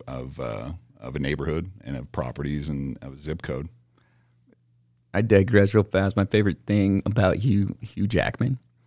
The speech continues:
Speaker 2: is, I don't know if you've ever seen Night at the Museum, like, the third one. And, uh, Hugh Jackman's in it, and he plays Hugh Jackman. And he comes out on stage, and he's like, "Yeah, I'm Hugh Jackman." <laughs> And the dude's all, "Huge Ackman?"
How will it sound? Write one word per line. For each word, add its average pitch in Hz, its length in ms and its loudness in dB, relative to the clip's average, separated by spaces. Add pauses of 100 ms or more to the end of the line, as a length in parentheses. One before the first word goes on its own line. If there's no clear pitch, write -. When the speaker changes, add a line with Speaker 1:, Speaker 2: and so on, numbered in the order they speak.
(340)
Speaker 2:
is, 90 420 -2
I - 80 -2
don't 90 140 0
know 90 120 2
if 90 120 -4
you've 87 120 0
ever 90 140 0
seen 90 240 0
Night 87 180 0
at 58 60 -2
the 82 60 -4
Museum, 87 500 0
like, 85 160 -4
the 78 80 -10
third 87 320 -4
one. 98 240 0 (720)
And, 98 400 0
uh, 87 400 -4 (400)
Hugh 113 260 4
Jackman's 98 560 0
in 104 140 0
it, 101 160 -6 (180)
and 101 420 -4
he - 180 -8
plays 107 380 -2
Hugh - 180 -2
Jackman. 80 420 -4 (540)
And 101 100 -2
he 98 60 2
comes 107 260 4
out 104 140 6
on 92 100 2
stage, 95 380 0
and 101 100 0
he's 98 140 -4
like, 90 200 -2 (520)
"Yeah, 147 200 0
I'm 98 160 0
Hugh 139 240 -2
Jackman." 123 460 0 (180)
<laughs> - 40 -6
And 127 280 0
the 127 60 -2
dude's 107 320 -2
all, 98 260 0 (380)
"Huge 143 720 2 (280)
Ackman?" 151 600 4